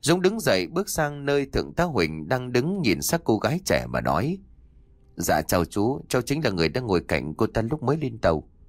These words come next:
"Cậu nói cậu là người ngồi bên cạnh cô gái này, vậy cậu có cho tôi biết tình hình lúc đó đã xảy ra việc gì, làm cô này phải chuyển chỗ?" "À, dạ lúc đó cháu có làm một số việc cá nhân,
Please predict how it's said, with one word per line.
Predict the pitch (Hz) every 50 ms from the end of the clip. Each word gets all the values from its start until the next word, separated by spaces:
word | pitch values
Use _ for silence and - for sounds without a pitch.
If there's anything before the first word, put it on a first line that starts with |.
| - - _ - - - - - - - - - - - - - - - - - - -
"Cậu | 117 113
nói | 110 107 107 120 160 185 185 175
cậu | - 113 98
là | 98 101
người | 101 101 98 95
ngồi | 95 92 92 92
bên | 87 117 143 139 127
cạnh | - 101 85 78 82
cô | 135 123
gái | - 139 160
này, | 147 110 82 78 76 73 76 - -
vậy | - 113 107 -
cậu | - 95 87
có | - - - 120 120 127 143 143
cho | - 123 -
tôi | - 110
biết | 110 123 151 175 - -
tình | 110 95 87
hình | 87 87 78 82 95
lúc | 135 - -
đó | 98 101 95 98 110
đã | 113 127 156
xảy | - - - 87 78
ra | 78 117 107
việc | 85 90 80 65 67
gì, | - 82 76 65 64 - - - - - - - -
làm | 104 101 101 95 95 92
cô | - 139 123
này | 107 90 82
phải | - 82 76 -
chuyển | - 87 71 69 -
chỗ?" | - 113 147 170 - - - - - - - - - - - -
"À, | 85 85 78 64 58 53 64
dạ | 85 85 92 76
lúc | 80 104 127 -
đó | - 107 92 95 110
cháu | 110 - 120 -
có | - 135
làm | 120 95 80 76
một | 76 78
số | - - 135
việc | 104 - 71 - -
cá | - 110 131
nhân, | 131 127 120 117 113 107